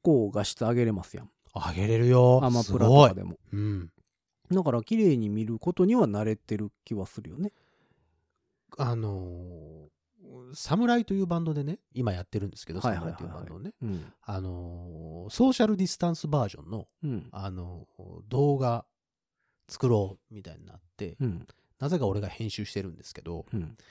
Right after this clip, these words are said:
Speaker 2: その編集でね、
Speaker 1: うん。
Speaker 2: その、まあ、Macでやって、
Speaker 1: はいはいはい。
Speaker 2: で、でっかいところはそこでやって、細かいとこだけ、
Speaker 1: うん。
Speaker 2: あの、俺外でiPadで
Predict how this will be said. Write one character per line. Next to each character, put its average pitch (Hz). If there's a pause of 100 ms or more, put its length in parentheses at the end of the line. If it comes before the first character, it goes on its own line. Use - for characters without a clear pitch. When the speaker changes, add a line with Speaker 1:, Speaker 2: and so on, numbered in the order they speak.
(240)
Speaker 2:
そ -
の 151
編 202
集 180
で 165
ね、 185 (160)
Speaker 1:
う 120
ん。 92
Speaker 2:
そ 98
の、 90
ま 135
あ、 147
Mac 196
で 131
や 104
っ - (160)
て、 156 (100)
Speaker 1:
は 139
い 113
は 87
い 90
は -
い。 -
Speaker 2:
で、 156 (800)
で 220
っ -
か -
い 185
と 190
こ 208
ろ 208
は 143
そ 123
こ 120
で 113
や 101
っ -
て、 -
細 320
か 392
い 320
と 120
こ 104
だ 87
け、 104
Speaker 1:
う 139
ん。 98 (460)
Speaker 2:
あ 127
の、 120
俺 131
外 269
で 113
iPad 302
で 98